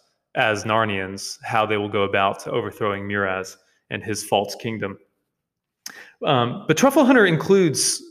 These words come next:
a, a statement here about waking the trees. And this was mentioned earlier in the book about how the spirits of the trees have fallen asleep,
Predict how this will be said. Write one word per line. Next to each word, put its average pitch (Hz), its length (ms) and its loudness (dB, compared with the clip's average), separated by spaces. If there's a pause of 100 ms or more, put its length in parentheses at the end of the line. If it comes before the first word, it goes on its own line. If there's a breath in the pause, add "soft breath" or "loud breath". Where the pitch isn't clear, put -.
a, 147 160 -4
a 151 80 0
statement 170 340 -2
here 135 120 2
about 113 220 0
waking 139 340 -2
the 110 80 -2
trees. 101 560 -6
And 127 80 -8
this 123 160 -6
was 123 140 0
mentioned 175 360 0
earlier 156 340 4
in 98 80 -4
the 95 60 -8
book 95 320 -4 (480 soft breath)
about 123 240 0
how 127 120 2
the 110 100 -2
spirits 143 380 0
of 104 60 -8
the 107 80 -10
trees 127 380 -2
have 110 120 -6
fallen 110 380 -2
asleep, 117 580 -6